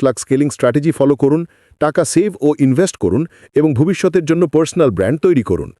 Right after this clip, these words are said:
এই ভিডিও যদি আপনার জন্য ভ্যালুফুল হয়ে থাকে, তাহলে লাইক, শেয়ার এবং কমেন্ট করতে ভুলবেন না। আর হ্যাঁ, ট্রেড বুক বাংলা চ্যানেলটি সাবস্ক্রাইব করুন, কারণ এখানেই আপনি পাবেন বই থেকে শেখা বাস্তবিক অর্থনৈতিক শিক্ষা,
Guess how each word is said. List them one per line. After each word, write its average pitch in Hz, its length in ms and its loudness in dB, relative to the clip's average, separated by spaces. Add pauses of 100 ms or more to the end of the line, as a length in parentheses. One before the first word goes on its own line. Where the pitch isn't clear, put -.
(240)
এই 190 180 2
ভিডিও 180 280 0
যদি 170 200 2
আপনার 151 240 0
জন্য 143 200 2
ভ্যালুফুল 120 420 0
হয়ে 165 160 2
থাকে, 101 340 -6 (260)
তাহলে 110 220 0
লাইক, 127 300 0 (260)
শেয়ার 165 320 0 (300)
এবং 175 260 0
কমেন্ট 151 260 0
করতে 120 280 0
ভুলবেন 127 340 0
না। 71 160 -8 (440)
আর 82 140 -8
হ্যাঁ, 110 220 -2 (320)
ট্রেড 190 220 2
বুক 175 160 0
বাংলা 160 280 0
চ্যানেলটি 147 380 0
সাবস্ক্রাইব 147 440 0
করুন, 139 300 2 (260)
কারণ 165 280 2
এখানেই 175 380 0
আপনি 156 200 0
পাবেন 127 360 0 (300)
বই 156 220 2
থেকে 170 240 -2
শেখা - 260 -2
বাস্তবিক 117 500 -2
অর্থনৈতিক 127 540 0
শিক্ষা, - 380 -8